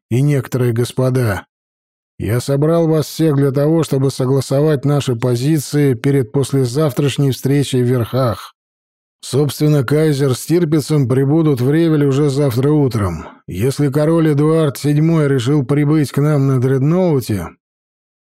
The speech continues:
а у кайзера своя игрушка того же класса ещё не на ходу,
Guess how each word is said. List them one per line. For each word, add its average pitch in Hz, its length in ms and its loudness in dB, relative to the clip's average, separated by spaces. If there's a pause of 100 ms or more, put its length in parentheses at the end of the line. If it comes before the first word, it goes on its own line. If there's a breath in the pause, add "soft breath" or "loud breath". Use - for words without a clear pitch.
(120)
а 110 140 -2
у 143 100 0
кайзера 143 520 0
своя 156 540 2
игрушка 156 440 0
того 147 300 0
же 131 140 0
класса 139 460 0
ещё 135 300 0
не 135 100 2
на 127 140 2
ходу, 147 560 0